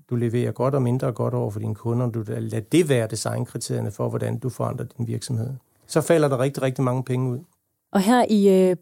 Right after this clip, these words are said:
Speaker 2: bagklogskabens lys, det kan vi jo godt lide at hive frem her i beslutningen, er der noget, du fortryder? Noget, du simpelthen ville have gjort fuldstændig anderledes, hvis du kunne gøre det hele om?
Speaker 1: Jeg ville måske, øh, have simplificeret mere,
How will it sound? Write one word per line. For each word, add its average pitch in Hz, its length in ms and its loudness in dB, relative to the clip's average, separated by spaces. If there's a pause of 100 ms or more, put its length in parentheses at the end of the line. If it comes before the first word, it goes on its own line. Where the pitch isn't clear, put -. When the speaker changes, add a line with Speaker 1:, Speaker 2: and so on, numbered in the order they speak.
(180)
Speaker 2:
bagklogskabens 196 840 4
lys, 233 180 6
det 233 120 2
kan 247 80 8
vi 220 60 6
jo 185 80 10
godt 208 200 6
lide 220 220 4
at 180 120 2
hive 185 160 4
frem 202 240 2
her 190 320 2
i 190 120 4
beslutningen, 208 560 4 (320)
er 240 60 6
der 254 100 6
noget, 214 440 6
du 254 60 4
fortryder? 277 460 4 (140)
Noget, 240 220 8
du 285 60 6
simpelthen 247 300 6
ville 202 120 4
have 202 100 4
gjort 202 240 4 (160)
fuldstændig 254 580 6
anderledes, 196 440 4
hvis 202 180 2
du 208 100 0
kunne 185 120 0
gøre 180 200 6
det 180 100 2
hele 185 240 4
om? 175 140 0 (1700)
Speaker 1:
Jeg 156 100 4
ville 190 160 6
måske, 156 400 8
øh, 123 360 8
have 123 100 2
simplificeret 139 600 4
mere, 135 440 2